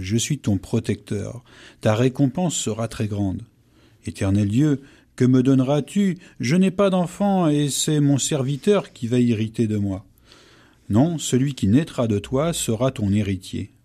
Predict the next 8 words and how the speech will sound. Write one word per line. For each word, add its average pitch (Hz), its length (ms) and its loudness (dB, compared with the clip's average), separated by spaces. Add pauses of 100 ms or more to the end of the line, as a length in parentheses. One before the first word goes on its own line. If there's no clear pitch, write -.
(180)
Regarde 98 520 -2
les 101 200 0
étoiles, 127 480 -2 (380)
tes 113 120 0
descendants 165 640 2
seront 123 400 2
aussi 139 320 0
nombreux. » 101 400 -2